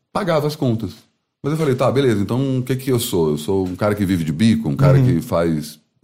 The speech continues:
Speaker 1: atua em profissões que não precisam de diploma?" E aí me cai uma ficha que eu acho que foi cair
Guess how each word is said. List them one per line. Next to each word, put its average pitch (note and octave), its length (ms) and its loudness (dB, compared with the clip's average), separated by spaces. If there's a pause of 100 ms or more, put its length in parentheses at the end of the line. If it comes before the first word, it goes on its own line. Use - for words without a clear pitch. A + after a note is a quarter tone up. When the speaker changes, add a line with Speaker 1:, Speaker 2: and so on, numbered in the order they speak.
Speaker 1:
atua E2+ 380 -2
em E2+ 40 0
profissões F#2 380 -4
que - 80 -4
não E2+ 100 -2
precisam D#2+ 380 -6
de C#2+ 60 -6
diploma?" D#2 540 -2 (800)
E C#3 80 2
aí C#3+ 160 4
me D#3+ 120 2
cai C#3+ 240 0
uma A#2+ 160 2
ficha C3+ 500 -2
que A#2 80 -4
eu A2 80 2
acho A2+ 160 0
que - 60 -8
foi B2 160 -2
cair A2 360 0